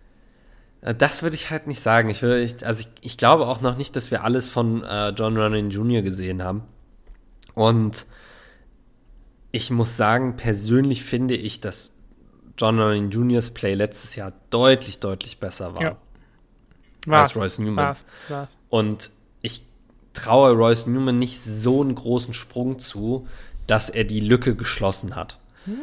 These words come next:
Speaker 1: Und deshalb hätte ich jetzt gesagt, Elgton Jenkins auf Le-, äh, David Bakhtiari auf Left Tackle,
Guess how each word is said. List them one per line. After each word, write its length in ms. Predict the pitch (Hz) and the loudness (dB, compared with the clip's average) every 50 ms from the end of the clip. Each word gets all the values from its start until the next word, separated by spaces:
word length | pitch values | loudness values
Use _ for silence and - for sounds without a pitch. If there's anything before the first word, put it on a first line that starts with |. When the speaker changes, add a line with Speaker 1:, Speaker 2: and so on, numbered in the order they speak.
| 339 | -10
Speaker 1:
Und 160 | 330 254 - - | -12 -10 -4 -2
deshalb 300 | 110 113 - - 107 117 | 0 2 4 4 4 4
hätte 140 | 123 127 135 | 2 2 0
ich 100 | 127 - | 0 0
jetzt 200 | 135 117 - - | -2 -2 -2 -4
gesagt, 480 | - 113 110 110 113 123 127 - - - | -2 0 4 4 4 4 4 0 -4 -2
Elgton 340 | 113 117 127 120 - 123 107 | 0 0 0 0 -2 0 2
Jenkins 540 | 117 113 120 131 127 - - 131 120 120 | 4 4 4 4 0 -2 -4 -4 -4 -2
auf 240 | - - 107 104 - | -2 -2 -2 -2 -2
Le-, 240 | 113 110 107 107 - | -2 0 0 0 0
äh, 180 | 110 104 92 85 - - - - _ - - - _ _ - - - - _ _ _ _ _ | 2 2 2 0 -2 -8 -20 -20 _ -20 -20 -20 _ _ -20 -20 -20 -20 _ _ _ _ _
David 260 | - 110 110 104 104 | 0 0 0 2 2
Bakhtiari 600 | - 110 110 110 - - 113 107 110 120 127 123 | 4 4 4 2 2 2 6 6 8 8 8 6
auf 160 | 113 110 - - | 4 2 2 0
Left 220 | 110 107 - - | -2 -2 -2 -4
Tackle, 440 | - - 120 120 120 160 151 160 175 | -2 -2 -2 0 0 0 -2 -2 -2